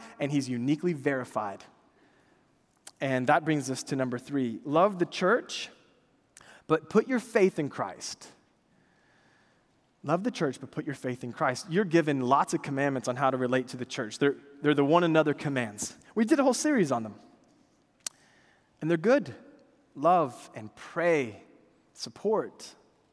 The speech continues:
There's a one another command we did, sing to one another in songs. But none of those one another commands are about putting your faith in the church, and there is a difference.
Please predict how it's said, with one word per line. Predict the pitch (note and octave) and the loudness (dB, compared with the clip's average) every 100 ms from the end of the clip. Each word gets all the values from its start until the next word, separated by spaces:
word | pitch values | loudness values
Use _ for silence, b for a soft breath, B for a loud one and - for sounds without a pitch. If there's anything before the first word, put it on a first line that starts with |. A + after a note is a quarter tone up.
| _ _ _ _ _ _ _ - | _ _ _ _ _ _ _ -10
There's | - D3+ | -4 -2
a | D#3+ | 0
one | F#3 | 2
another | F#3 F3+ F#3 | 2 2 2
command | F#3+ F#3+ F#3+ | 2 2 2
we | F#3+ | 2
did, | F#3 D4 - | 2 0 0
sing | - - A3 A#3 D3 | -4 -2 0 0 -2
to | - | -4
one | C#3+ | -4
another | C3+ C3 A#2 | -2 -2 -4
in | A2 | -6
songs. | - G#3+ G3+ A2 - - b b b b b | -4 -4 -4 -8 -16 -20 b b b b b
But | C3 | -8
none | C3+ C#3+ G3+ | -2 2 2
of | A#3 | 4
those | A3 E3+ | 4 4
one | F#3 | 2
another | F3 E3 | 4 4
commands | E3 D#3 C#3+ C3 - B2+ | 2 0 0 -2 -4 0
are | C3 | 2
about | B2 C3 G#2 | 2 0 0
putting | - C#3+ B2 | -2 -2 -2
your | G#2 | -8
faith | - - - C3+ A2+ - - - _ b b b | -14 -12 -6 -4 -4 -8 -20 -20 _ b b b
in | C3 | -8
the | A#2+ | -6
church, | - B2 B2+ | -4 -4 -4
and | A#2 | -2
there | |
is | C3 C3 | -2 -2
a | |
difference. | B2 A#2 - F#2+ - - | -4 -6 -8 -16 -16 -18